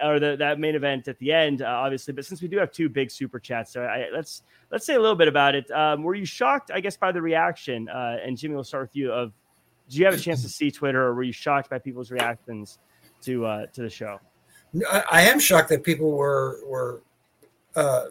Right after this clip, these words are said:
Speaker 2: bugged by the, by the finish. I didn't see it coming. I thought, obviously, you know, with the news we talked about of, uh, of a returning, a possible returning tag team, that maybe it made more sense for Kai and Sky to, uh, to,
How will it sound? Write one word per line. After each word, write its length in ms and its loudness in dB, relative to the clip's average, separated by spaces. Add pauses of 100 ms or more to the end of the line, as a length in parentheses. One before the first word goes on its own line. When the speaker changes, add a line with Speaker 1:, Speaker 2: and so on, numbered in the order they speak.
(160)
Speaker 2:
bugged 260 2
by 140 4
the, 320 -6 (120)
by 140 2
the 80 -4
finish. 300 0
I 80 2
didn't 180 4
see 200 6
it 120 0
coming. 280 0
I 80 4
thought, 240 0
obviously, 640 0 (300)
you 100 2
know, 160 10
with 240 4
the 100 -2
news 220 0
we 120 -6
talked 260 -2
about 280 0
of, 200 -8 (100)
uh, 260 -2 (100)
of 100 -4
a 80 -4
returning, 680 -2
a 60 -8
possible 440 -4
returning 420 -2
tag 260 -2
team, 200 -10
that 220 -8
maybe 220 -4
it 100 -4
made 200 -6
more 140 -10
sense 300 -6
for 160 -14
Kai 220 -10
and 140 -8
Sky 380 -6
to, 280 -10
uh, 160 -12 (600)
to, 260 -2